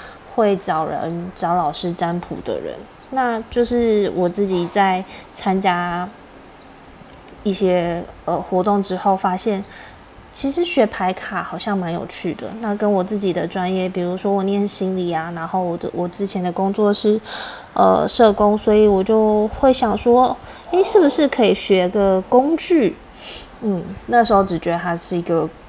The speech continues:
工具，对我而言可能可以在工作上派上用场，或者是说在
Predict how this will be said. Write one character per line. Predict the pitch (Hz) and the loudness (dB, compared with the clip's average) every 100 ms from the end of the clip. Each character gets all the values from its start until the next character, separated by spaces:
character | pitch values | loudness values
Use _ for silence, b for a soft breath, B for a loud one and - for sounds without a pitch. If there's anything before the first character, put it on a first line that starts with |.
| - | -6
工 | 190 180 180 | -2 0 0
具， | - 185 - - | -2 -6 -4 0
对 | 185 | 0
我 | 170 160 | 0 -2
而 | |
言 | 165 160 170 - - | -4 -4 -8 -10 -6
可 | 180 | -4
能 | 165 170 | -4 -4
可 | 180 | -2
以 | 170 | 0
在 | 180 180 | 0 -2
工 | 180 175 | -2 0
作 | 180 180 | 0 0
上 | 175 | -2
派 | 175 160 160 | -2 -4 -4
上 | 170 160 | -6 -4
用 | 160 135 - | -6 -6 -10
场， | - - - | -12 -10 -6
或 | 180 | -4
者 | 123 | -4
是 | - 180 | -4 -6
说 | 180 - 170 165 180 B B B - | -6 -4 -4 -4 -8 B B B -16
在 | - 208 175 160 147 | -2 0 2 0 -2